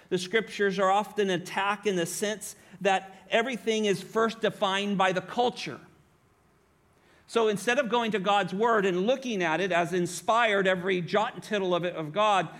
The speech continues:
we put a lens over the scripture through culture, and they go, "Well, we can redefine it because of where culture is at." Man, that lands you in a bad spot. It does not land you with God's word. It lands you with your own word that is very fallible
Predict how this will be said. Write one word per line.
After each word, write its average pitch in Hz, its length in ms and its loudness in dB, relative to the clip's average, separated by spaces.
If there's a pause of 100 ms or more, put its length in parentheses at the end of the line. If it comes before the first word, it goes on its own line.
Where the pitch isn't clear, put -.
(160)
we 208 200 2
put 247 180 -2
a 214 80 4
lens 262 480 4
over 190 220 2
the 175 100 -6
scripture 208 640 -2 (120)
through 220 160 0
culture, 240 500 0
and 208 80 2
they 196 60 0
go, 240 140 4
"Well, 302 220 4
we 254 100 0
can 226 220 -2
redefine 262 460 2
it 196 140 -6
because 196 320 0
of 190 60 0
where 175 120 0
culture 165 460 -4
is 143 100 -6
at." 147 340 0 (280)
Man, 175 380 2
that 143 180 -4
lands 139 240 -8
you 143 80 -6
in 131 60 -8
a 123 60 -8
bad 120 240 -12
spot. - 380 -14 (1000)
It - 60 -6
does 180 160 2
not 226 200 0
land 208 260 2
you 175 80 2
with 156 140 -2
God's 160 280 2
word. 151 280 -2
It 139 100 -6
lands 175 260 -2
you 160 80 0
with 151 160 -4
your 143 200 -6
own 240 340 0
word 139 280 -2
that 131 120 -4
is 135 80 -6
very 165 400 0
fallible 135 580 -4